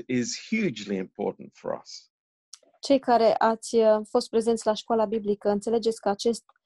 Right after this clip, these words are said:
Speaker 2: adevăr pozițional este, uh, imens pe-, pentru noi.
Speaker 1: I, I think that, you know, God is still teaching us, uh, still showing us what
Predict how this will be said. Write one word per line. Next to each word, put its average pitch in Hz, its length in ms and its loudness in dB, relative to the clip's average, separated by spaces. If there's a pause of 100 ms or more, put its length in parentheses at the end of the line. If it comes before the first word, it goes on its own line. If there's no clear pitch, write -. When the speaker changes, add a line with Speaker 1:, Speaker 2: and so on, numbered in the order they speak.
(180)
Speaker 2:
adevăr 214 540 2
pozițional 214 760 -2
este, 208 580 0 (240)
uh, 202 400 -2 (160)
imens 214 480 0
pe-, 185 200 -6 (160)
pentru 196 320 -2
noi. 185 320 -8 (520)
Speaker 1:
I, 147 240 2
I 131 40 0
think 165 340 -2
that, 135 300 -2 (540)
you 160 100 -4
know, 131 180 0 (1160)
God 156 320 2
is 139 180 -2
still 170 480 0 (200)
teaching 110 540 -6
us, - 280 -18 (600)
uh, 101 340 0
still 185 460 -2
showing 139 680 2
us - 240 -16 (220)
what 135 420 2